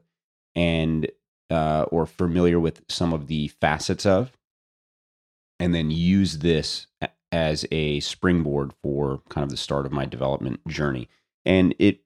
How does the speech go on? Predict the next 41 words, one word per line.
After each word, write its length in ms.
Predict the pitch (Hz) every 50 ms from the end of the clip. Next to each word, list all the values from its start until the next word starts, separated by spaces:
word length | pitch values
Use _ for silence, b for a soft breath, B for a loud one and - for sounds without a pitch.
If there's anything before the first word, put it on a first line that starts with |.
| _ -
ended 180 | 107 104 101
up 140 | 101 90 -
being, 600 | - 92 92 90 92 90 90 90 90 90 90 - -
you 140 | - 87 82
know, 240 | 78 76 76 71 - _ _ _ _ _ _
probably 220 | - 95 90 87 85
a 40 |
solid 400 | 85 - - 85 78 82 80 - - -
eighteen 420 | 90 90 - - - 95 90 85
months 300 | 82 78 78 85 87 -
of 100 | 78 -
consistent 500 | - 80 73 - - 76 - - 78 - _
work 320 | 78 80 80 80 80 - _ -
where, 560 | 71 71 82 78 76 76 76 73 73 71 - _ _ _ _ _ _ _ -
uh, 420 | - 78 80 76 76 76 76 78 67 62 - _
I 120 | - 82
made 160 | 80 82 78 76
a 40 |
tremendous 340 | - - 98 104 104 92 -
amount 140 | - 80 73
of 60 | 73
progress. 420 | - 76 73 76 71 73 73 - 78
I 60 | 76
incorporated 520 | 76 - - 90 90 - 90 87 78 71
a 40 | 80
lot 240 | 71 71 76 76 76
of 80 | 76
new 220 | 71 80 80 80 78
techniques 500 | - - 76 - - 92 92 87 - -
and 120 | 78 71
routines. 580 | 71 73 - - - 107 104 101 101 101 - - _ _ _ _ _ _ _ _ _ _
And 500 | - 92 95 92 92 90 87 90 87 - - _ -
I 120 | 90 90
realized, 880 | 87 85 87 98 110 139 127 95 80 71 71 73 73 82 92 - - - _ _ _ _ _ _ _ _ _ -
having 320 | 98 95 98 98 95 87
gone 320 | - 82 87 92 92 92
through 280 | 90 - 87 82 80 78
this 160 | 73 76 -
process 460 | - _ 82 80 78 - 78 71 -
myself 500 | 73 73 76 - - 90 82 80 80 -
and, 220 | 82 80 78 78